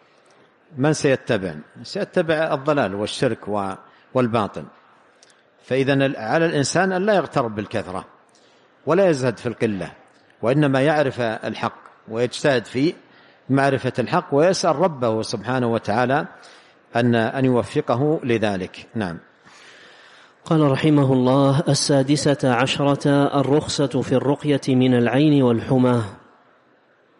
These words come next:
Speaker 1: قال: "السادسة عشرة الرق-، الرخصة في الرقية من العين والحمى". العين معروفة، إصابة الإنسان آخر ب-، بعينه، والعين منها ما يدخل القبر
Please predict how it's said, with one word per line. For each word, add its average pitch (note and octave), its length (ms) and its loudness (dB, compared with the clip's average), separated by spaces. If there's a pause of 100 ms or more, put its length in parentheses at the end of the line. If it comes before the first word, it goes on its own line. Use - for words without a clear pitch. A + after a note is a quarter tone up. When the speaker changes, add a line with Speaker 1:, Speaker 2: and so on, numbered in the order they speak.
(960)
Speaker 1:
قال: F#3 220 2
"السادسة F#3 760 0
عشرة F3 540 -2
الرق-، D#3 380 0
الرخصة D3 500 -2
في B2+ 340 -2
الرقية D#3 440 0
من C3+ 220 2
العين E3+ 540 2
والحمى". C3 920 0 (760)
العين D3+ 680 2
معروفة، D3 580 0
إصابة B2 500 0
الإنسان B2 880 -2 (600)
آخر D#3 380 0
ب-، C#3+ 340 0
بعينه، B2 460 2 (840)
والعين A#2+ 920 2
منها C3+ 360 0
ما E3 160 0
يدخل E3+ 380 0
القبر C#3 420 -2